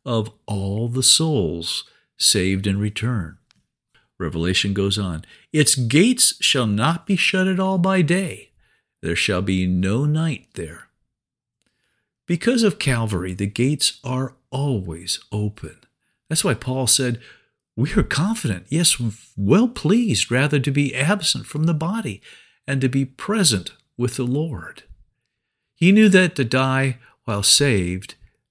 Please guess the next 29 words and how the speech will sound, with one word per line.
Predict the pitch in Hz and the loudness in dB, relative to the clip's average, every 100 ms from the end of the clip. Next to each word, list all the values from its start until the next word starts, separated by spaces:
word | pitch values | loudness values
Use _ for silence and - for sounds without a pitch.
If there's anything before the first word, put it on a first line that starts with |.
| _ _ _ | _ _ _
meant | 117 113 - | 0 0 0
only | 120 131 139 135 - | -2 0 -2 -4 0
immediate | 113 101 104 123 135 147 147 - - | 2 2 4 4 4 2 -2 -8 -2
entrance | 139 131 - 135 135 - 175 | 0 0 -4 -2 -2 -2 -6
into | 101 90 | -10 -10
Christ's | - - 107 113 - - _ | -10 -6 -4 -2 -4 -6 _
presence. | _ 101 98 85 - - - _ _ _ _ _ | _ -8 -6 -8 -8 -8 -8 _ _ _ _ _
That's | - 113 | -8 -6
from | 90 - | -4 0
Second | - 107 - | 2 0 -6
Corinthians | - 98 - 80 - | -8 -6 -6 -10 -10
five | 95 82 80 | -8 -8 -6
eight. | 90 92 - - _ _ _ _ _ _ _ - | -6 -6 -12 -20 _ _ _ _ _ _ _ -10
Well, | 143 | -4
Revelation | 113 95 90 95 165 - 107 | 0 0 0 0 2 0 -2
continues, | 90 90 82 85 82 95 123 | -4 -4 -4 -4 -4 2 4
"And | 143 | 6
they | 143 143 | 6 4
shall | - 143 | 4 4
bring | 127 143 170 | 4 6 6
the | 160 | 4
glory | 123 113 117 151 185 202 190 | 4 4 6 6 4 4 4
and | 143 131 - | 0 0 -4
honor | 147 165 185 190 185 | -4 0 0 0 -2
of | 143 | -4
the | 160 | -2
nations | 156 156 160 - 170 170 170 - - - | 0 0 0 0 0 2 2 0 -4 0
into | 160 165 - 117 82 | 2 2 2 -4 -6
it." | 80 - | -10 -18